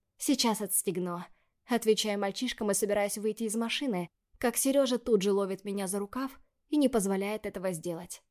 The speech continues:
"Подожди!" — останавливает меня. "Пока не выходи. Там, скорее всего, сторож собак выпустил, и их нужно загнать". "А ты разве не предупреждал о приезде?" —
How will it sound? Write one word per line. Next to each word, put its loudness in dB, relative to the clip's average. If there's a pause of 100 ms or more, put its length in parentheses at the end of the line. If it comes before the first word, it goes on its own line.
(460)
"Подожди!" — 0 (380)
останавливает -2
меня. -10 (300)
"Пока 0
не 6
выходи. -2 (280)
Там, 2
скорее 4
всего, 0
сторож 2
собак -2
выпустил, 0
и 6
их -4
нужно -2
загнать". -6 (380)
"А 2
ты 6
разве 2
не 0
предупреждал 0
о 0
приезде?" — -4